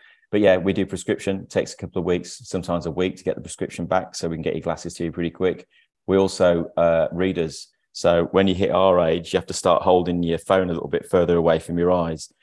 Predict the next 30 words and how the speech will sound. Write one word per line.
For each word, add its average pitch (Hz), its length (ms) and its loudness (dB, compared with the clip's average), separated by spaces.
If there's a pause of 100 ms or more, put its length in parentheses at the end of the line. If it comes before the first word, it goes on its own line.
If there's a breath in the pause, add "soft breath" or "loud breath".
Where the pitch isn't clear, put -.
(140)
So 85 260 4
we 87 220 2
do 87 380 2
the, 82 440 -2
the, 87 160 -4
the, 82 240 -4
the 78 60 -6
plus - 320 -2
fives 82 400 2
up - 120 -2
to, 82 140 -2
I 78 60 -2
think, - 280 -6
four 85 540 0
for 90 100 0
readers. 85 400 0
So 82 220 2
if 82 140 -4
you're 85 180 0 (220 soft breath)
struggling 98 360 2
to 90 120 -4
read 90 180 0
your 90 80 -6
phone 95 320 4
or 87 160 2
a 87 40 0
menu 92 320 0
in 87 100 -2
a 87 40 -4
restaurant, 92 480 -2